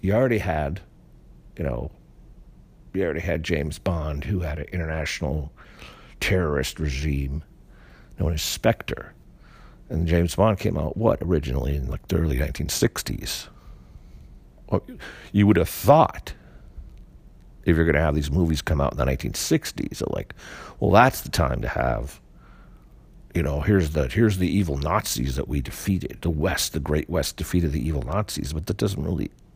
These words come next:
happen, really. I think this is one of the first movies that I remember seeing the Nazis as a villain, and it was just like a cartoon villain.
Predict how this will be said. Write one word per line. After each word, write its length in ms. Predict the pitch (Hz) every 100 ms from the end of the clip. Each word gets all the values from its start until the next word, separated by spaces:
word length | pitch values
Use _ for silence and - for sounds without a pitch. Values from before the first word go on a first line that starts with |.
| -
happen, 580 | - - 139 - 50 - - - - - - - - - - - - - - - -
really. 500 | 82 82 69 78 87
I 60 |
think 140 | 110 107
this 180 | 139
is 100 | 143
one 140 | 104 107
of 80 | 76
the 60 |
first 440 | 71 - 110 - -
movies 360 | 110 113 73
that 100 | 65
I 60 | 76
remember 420 | 113 90 73 71
seeing 400 | 69 - 76 69
the 80 | 69
Nazis 640 | 71 71 78 - 73 65
as 260 | - 69 69
a 60 |
villain, 480 | 62 60 82 95 62
and 120 | 67 80
it 60 |
was 120 | 80
just 240 | - 101 -
like 160 | 82
a 40 | 85
cartoon 600 | - 90 87 - 76 73
villain. 420 | 80 135 -